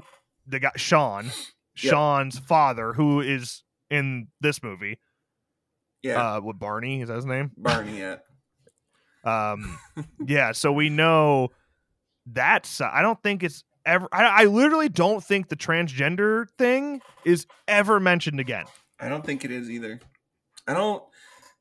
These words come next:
Speaker 2: ah, yeah, I don't think it is in the second one. It, I don't wanna say, it might not be. I'm not, I don't know. I haven't seen the second one so long.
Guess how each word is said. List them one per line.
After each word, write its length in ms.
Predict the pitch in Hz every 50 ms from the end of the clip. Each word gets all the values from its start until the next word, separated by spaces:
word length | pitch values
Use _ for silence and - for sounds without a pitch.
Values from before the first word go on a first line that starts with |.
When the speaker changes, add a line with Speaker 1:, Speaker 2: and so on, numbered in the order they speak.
| _ _ _ -
Speaker 2:
ah, 500 | 127 143 151 160 160 147 131 131 - - _ _ _ _ _ _
yeah, 200 | - 123 143 147 147
I 100 | 147 151
don't 260 | 147 190 214 208 214
think 180 | 190 175 - -
it 100 | 143 139
is 160 | 143 143 151
in 40 | 156
the 60 | 156 147
second 400 | - - 165 247 - 165 - -
one. 300 | 156 160 165 170 170 165 _ _ _ _
It, 140 | - 160 156 - - _ _ _ _ -
I 80 | 139 143
don't 140 | 160 175
wanna 160 | 214 202 175 160
say, 520 | - - 165 156 156 151 147 143 135 _ _ _ _ _ _ _ _ _ _ _ _ -
it 180 | 190 196 - 170
might 240 | 165 165 160 151
not 240 | - 123 123 - -
be. 80 | 104 117
I'm 140 | 120 139 151
not, 200 | 151 135 131 131
I 60 | 131
don't 140 | 131 127 120
know. 80 | 120
I 80 | 120 120
haven't 140 | 139 185 -
seen 160 | - 160 151
the 40 | 143
second 240 | - 147 135 - 143
one 120 | 135 123
so 260 | - - - 135 120
long. 540 | 117 123 120 98 92 101 113 113 127 135 135